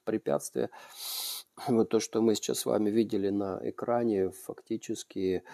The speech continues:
<clears throat> серьезно наши ресурсы будут, э, выжиматься в течение всей этой, э, недели, поэтому <clears throat> для многих она будет даваться непросто. И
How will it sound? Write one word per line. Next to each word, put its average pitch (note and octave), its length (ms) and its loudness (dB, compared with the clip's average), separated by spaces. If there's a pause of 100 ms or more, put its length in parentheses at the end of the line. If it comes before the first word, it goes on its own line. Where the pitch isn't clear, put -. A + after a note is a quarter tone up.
(600)
<clears throat> C#3+ 380 0
серьезно A#2+ 540 6
наши A2+ 300 4
ресурсы A#2 680 4
будут, A2 480 2
э, C2+ 460 0
выжиматься A2+ 720 2
в - 40 -20
течение - 480 -2
всей A#2 360 2
этой, G2 340 -4 (140)
э, G2+ 340 0
недели, A#2+ 580 4
поэтому A#2 640 0 (880)
<clears throat> - 160 -18
для A2 420 2
многих A#2+ 440 4
она A2 240 4
будет G#2+ 540 -2
даваться G#2 420 2
непросто. - 680 0 (880)
И C3 400 6